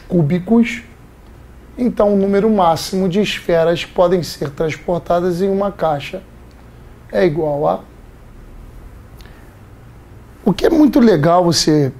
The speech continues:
parar pra pensar é que se você pega uma esfera, né?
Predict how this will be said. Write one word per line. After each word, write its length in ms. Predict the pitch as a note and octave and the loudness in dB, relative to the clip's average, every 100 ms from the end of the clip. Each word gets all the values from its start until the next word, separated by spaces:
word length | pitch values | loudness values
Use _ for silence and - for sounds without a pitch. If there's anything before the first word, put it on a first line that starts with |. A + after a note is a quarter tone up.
| - - - - - | -16 -20 -20 -20 -4
parar 320 | D3 C#3+ D3 | 0 2 0
pra 140 | D3 | -2
pensar 800 | C#3 D3 B2 - - F3+ E3 - - - - - - - - - - - - - - - - - - - - - - - - - - - | -6 -8 -6 -6 -2 0 -2 -4 -18 -20 -20 -20 -20 -20 -20 -20 -20 -20 -20 -20 -20 -20 -20 -20 -20 -20 -20 -20 -20 -20 -20 -20 -14 -8
é 60 | |
que 160 | E3+ F#3+ | -6 -4
se 120 | - | 0
você 320 | B3 A3+ - | 0 2 0
pega 280 | A3 F#3+ F#3+ | 0 2 2
uma 200 | F3+ D#3 | 4 2
esfera, 720 | C3+ - - - F3+ D3+ C3 A2+ - - - - - - - - - - - - - - - - - | 0 -6 -4 0 2 2 -2 -10 -18 -20 -20 -20 -20 -20 -20 -20 -20 -20 -20 -20 -20 -20 -20 -20 -12
né? 220 | C#3+ | -10